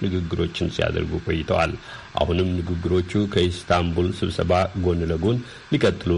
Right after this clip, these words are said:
እንደሚችሉም ይጠበቃል። የንግድ ግንኙነቶችንም የሚመለከቱ ውይይቶች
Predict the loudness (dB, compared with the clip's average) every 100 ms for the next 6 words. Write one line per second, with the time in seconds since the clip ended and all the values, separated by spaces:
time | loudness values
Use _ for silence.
0 | 2 0 2 0 -2 -4 -2 -2 0 0
1 | 0 0 0 0 2 0 -2 -10 -2 2
2 | 2 2 2 2 2 0 0 0 0 -4
3 | -2 0 2 2 0 0 0 -2 -2 -4
4 | -2 -2 -4 -2 -2